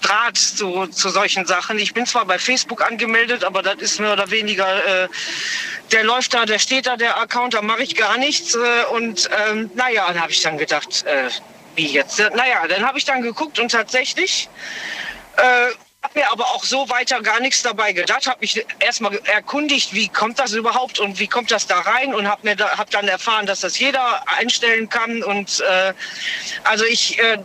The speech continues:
das digitale Dörfchen hatte überhaupt gar keinen Plan, wie, wie das da jetzt passieren konnte. Na ja, und dann,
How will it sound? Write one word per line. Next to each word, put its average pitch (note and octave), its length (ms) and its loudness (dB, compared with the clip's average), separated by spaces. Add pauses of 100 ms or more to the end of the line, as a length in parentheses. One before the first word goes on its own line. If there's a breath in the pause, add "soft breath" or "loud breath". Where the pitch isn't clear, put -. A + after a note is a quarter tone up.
(140)
das - 440 -2
digitale B3+ 640 2
Dörfchen B3 520 0
hatte B3 200 0
überhaupt A3+ 260 0
gar A#3 140 -2
keinen A3 260 0
Plan, A3+ 460 2
wie, G#3 340 2
wie G#3+ 100 0
das G3 200 0
da G#3+ 160 2
jetzt G3 280 0
passieren F3 400 0
konnte. D#3+ 380 0
Na B3+ 180 2
ja, A3 220 2
und B3 300 -2
dann, C#4+ 340 0